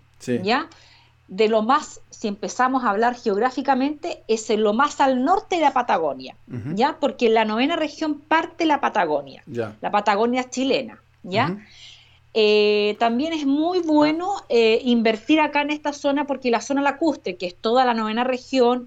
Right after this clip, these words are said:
Speaker 2: y
Speaker 1: Ujú.
Speaker 2: parte de la décima, y es la, es una zona de mucho verde.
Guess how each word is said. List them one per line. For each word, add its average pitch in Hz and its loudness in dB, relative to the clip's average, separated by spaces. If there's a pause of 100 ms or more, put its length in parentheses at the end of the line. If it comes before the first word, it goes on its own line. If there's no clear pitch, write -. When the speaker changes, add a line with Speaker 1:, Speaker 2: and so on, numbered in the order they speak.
Speaker 2:
y 202 -4
Speaker 1:
Ujú. 160 -14
Speaker 2:
parte 254 -2
de 277 -2
la 269 2
décima, 233 -2 (500)
y 294 -2 (260)
es 240 2
la, 254 0
es 247 0
una 262 0
zona 233 -2
de 196 -4
mucho 226 2
verde. 175 4